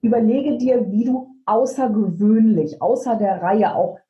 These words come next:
für dich werben kannst und was für deine Sichtbarkeit tun kannst. Denn dann hast du immer einen, einen Aufhänger für ein Gespräch mit deinen, mit deinen Netzwerkpartnern, potenziellen Kunden. Also ich war früher viel auf Netzwerkveranstaltungen und ich hatte mal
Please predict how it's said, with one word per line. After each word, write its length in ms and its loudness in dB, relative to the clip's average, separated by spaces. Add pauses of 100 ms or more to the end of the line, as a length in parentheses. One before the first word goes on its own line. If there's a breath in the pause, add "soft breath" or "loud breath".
(120)
für 160 2
dich 220 0
werben 340 2
kannst 300 -8
und 100 -6
was 160 -2
für 80 -4
deine 220 0
Sichtbarkeit 640 -4
tun 220 2
kannst. 600 -4 (460 soft breath)
Denn 140 2
dann 200 2
hast 220 -4
du 60 0
immer 380 0
einen, 580 2 (360)
einen 280 0
Aufhänger 500 2
für 120 -4
ein 120 -2
Gespräch 600 -2
mit 160 2
deinen, 380 0 (140)
mit 180 0
deinen 180 2
Netzwerkpartnern, 920 -2
potenziellen 680 -2
Kunden. 420 2
Also 240 0 (1400 loud breath)
ich 140 -2
war 160 0
früher 280 2
viel 160 0
auf 140 0
Netzwerkveranstaltungen 1120 0
und 160 -2
ich 140 -10
hatte 180 -2
mal 420 0